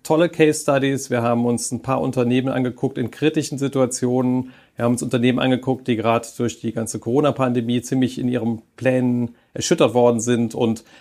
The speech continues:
durften da gemeinschaftlich als Gruppen von Lernenden entsprechend drüber reflektieren und eigene Vorschläge machen, was wir verbessern würden und hatten auch teilweise dann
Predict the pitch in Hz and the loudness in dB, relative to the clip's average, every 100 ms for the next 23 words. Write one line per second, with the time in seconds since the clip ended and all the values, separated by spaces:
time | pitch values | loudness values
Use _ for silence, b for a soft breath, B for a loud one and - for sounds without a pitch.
0 | B 135 156 - 131 127 117 120 139 143 | B 2 2 2 0 0 0 -2 -2 -4
1 | - 131 - 123 113 - - _ _ - | -2 -4 -2 -4 -4 -6 -12 _ _ -2
2 | 139 160 143 - 123 120 120 131 139 135 | 0 2 -2 0 0 4 2 2 0 0
3 | 127 127 107 135 131 123 127 120 123 127 | -2 -2 -6 -4 -4 -2 0 2 2 0
4 | - 175 170 156 143 131 120 - 127 127 | -4 0 2 2 0 -2 -2 -2 0 0
5 | 120 139 123 123 120 117 104 117 113 107 | -2 -6 -4 -4 -2 -4 -4 -6 -4 -6
6 | 107 120 127 120 b b b - 135 156 | -4 -2 -2 -2 b b b -2 0 0
7 | 135 147 - 151 - 151 156 151 147 147 | -2 -2 -2 -2 2 2 4 4 2 0